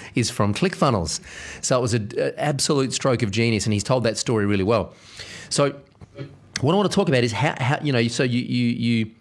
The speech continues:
the pain of losing this job, uh, forces you to go back to the office and write up the soci-, your social voice methodology.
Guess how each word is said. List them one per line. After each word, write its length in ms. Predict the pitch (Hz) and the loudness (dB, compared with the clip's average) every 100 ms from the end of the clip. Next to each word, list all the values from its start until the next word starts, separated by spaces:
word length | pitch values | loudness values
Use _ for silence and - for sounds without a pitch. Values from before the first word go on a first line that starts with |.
| _ - | _ -6
the 120 | 113 | -2
pain 440 | 101 - 156 214 180 | -2 0 2 2 2
of 140 | 117 | 2
losing 340 | 117 127 123 113 | 4 4 4 2
this 180 | 110 | 2
job, 460 | 101 131 104 92 113 - - - - - | 2 2 4 2 -2 -10 -14 -12 -14 -2
uh, 300 | 110 104 107 | 0 2 0
forces 380 | 123 143 135 127 | 0 0 2 2
you 60 | 127 | 2
to 60 | |
go 100 | 120 | 2
back 100 | 117 | 0
to 80 | 104 | 2
the 60 | 113 | 0
office 260 | 104 107 | 2 0
and 100 | 110 | 0
write 140 | 104 104 | 2 2
up 140 | - | 0
the 80 | 117 | -2
soci-, 280 | - 110 120 | 0 0 0
your 200 | 117 110 | 0 2
social 260 | 113 104 | 0 0
voice 180 | 98 101 | 0 0
methodology. 540 | 98 95 110 123 98 | 0 2 2 2 -2